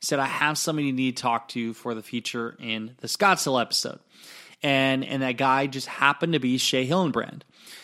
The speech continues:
And it's funny because Sam and I were gonna leave early that day. He's like, "Hey, you need to stay here and meet this guy." And we,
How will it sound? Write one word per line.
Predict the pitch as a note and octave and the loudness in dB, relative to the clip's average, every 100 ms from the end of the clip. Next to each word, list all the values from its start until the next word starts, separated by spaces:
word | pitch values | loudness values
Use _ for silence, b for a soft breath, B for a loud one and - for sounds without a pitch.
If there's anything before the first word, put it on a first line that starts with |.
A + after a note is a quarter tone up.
| B B | B B
And | C3+ | -4
it's | B2+ | 0
funny | - E3 C#3+ | 2 4 4
because | C3+ C3 B2+ | 2 2 2
Sam | - D#3 E3+ | 2 0 2
and | E3+ | 4
I | D3+ C#3+ | 4 4
were | C3 C3+ B2+ | 2 0 0
gonna | C#3+ D3+ | 2 2
leave | D3+ B2+ | 2 2
early | C3 C3+ | 2 2
that | B2 A2+ | 2 0
day. | A2 A2+ - - b | -2 -6 -8 -16 b
He's | b B2+ B2 | b -4 -2
like, | C3 A#2 | -2 -2
"Hey, | - C3+ | 2 2
you | A#2+ - B2+ | 2 -4 -2
need | C3 | -2
to | C3 | 0
stay | C3 - B2+ | -2 0 0
here | A#2 A#2+ A#2 A2 b b b b | 0 0 -2 -4 b b b b
and | - | -6
meet | B2+ B2+ | -2 -2
this | A#2+ - | -2 -6
guy." | G#2+ F2 - b b | -8 -14 -18 b b
And | b C3+ B2 | b -6 -4
we, | C3+ D#3 E3 E3+ F3+ | -2 -2 0 -2 -4